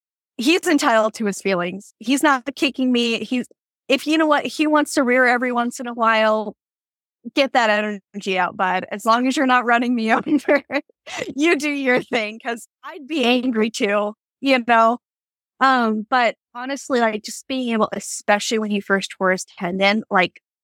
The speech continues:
all we could do was groom and walk and spend time with him. So it's gotten to the point where I, <laughs> I've even almost said that he's gotten, like, boring, not boring, but, you know, like,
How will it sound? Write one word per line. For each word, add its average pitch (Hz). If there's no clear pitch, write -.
all 214
we 220
could 190
do 185
was 196
groom 175
and 208
walk 160
and 190
spend 180
time 175
with 160
him. -
So 240
it's 220
gotten 226
to -
the 220
point -
where 180
I, 226
<laughs> -
I've 254
even 240
almost 220
said 185
that 196
he's 202
gotten, 196
like, 185
boring, 208
not 294
boring, 208
but, 277
you 294
know, 220
like, 226